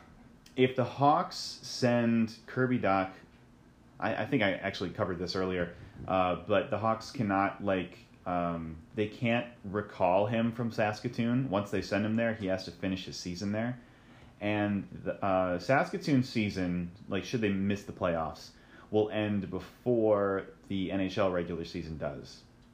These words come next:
So if he finishes his season in Saskatoon before the end of our regular season, then he could be called up to the,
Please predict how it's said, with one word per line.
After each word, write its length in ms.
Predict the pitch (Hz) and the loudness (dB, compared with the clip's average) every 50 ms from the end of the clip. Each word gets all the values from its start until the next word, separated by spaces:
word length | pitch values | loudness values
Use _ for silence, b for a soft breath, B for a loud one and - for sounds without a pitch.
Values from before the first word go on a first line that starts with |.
| - - | -20 -8
So 220 | - - 101 98 90 | -2 0 0 2 2
if 140 | 104 107 - | 0 -2 -2
he 80 | 160 160 | -4 -2
finishes 420 | - 208 196 185 175 156 135 135 | 0 0 0 0 0 -2 -2 -2
his 180 | 123 110 104 101 | -2 -4 -4 -4
season 540 | - - 123 113 104 104 98 92 95 92 B B B B B B | -2 0 0 2 2 2 0 0 -2 -4 B B B B B B
in 180 | - 113 117 113 | -2 -2 0 0
Saskatoon 840 | 113 - 107 107 107 - - 92 87 - 92 87 85 85 80 78 76 B B B B B B B B B B - - | 0 0 0 0 0 -2 -4 -8 -6 -4 -4 -2 -2 -2 -4 -8 -10 B B B B B B B B B B -8 -6
before 400 | 98 95 - - - 127 123 117 | -6 -6 -4 0 2 2 2 4
the 100 | 107 107 | 2 2
end 100 | 101 98 | 0 2
of 80 | 90 | 4
our 160 | 101 104 107 104 | 6 6 6 6
regular 340 | 98 90 87 90 87 85 | 4 2 2 0 0 0
season, 480 | 85 - 95 87 82 82 82 80 80 76 B B B B B B B - | -2 -2 -4 -4 -4 -4 -4 -6 -6 -8 B B B B B B B -6
then 400 | 82 101 95 95 95 92 92 90 - | 0 2 2 2 2 2 -2 -4 -6
he 200 | - - 117 113 | -2 -2 -2 -2
could 260 | - - 127 123 117 | 0 2 2 2 2
be 100 | 110 107 | 2 -2
called 300 | 107 - 104 95 95 90 | 0 2 4 4 4 4
up 300 | 95 92 87 - - - - | 2 0 0 -2 -10 -18 -14
to 420 | - - 92 92 90 90 87 87 85 | -6 -4 -2 -2 0 0 0 0 -2
the, 500 | 82 85 85 82 82 80 80 78 76 76 | -2 -2 -2 -2 -2 -2 -2 -4 -6 -6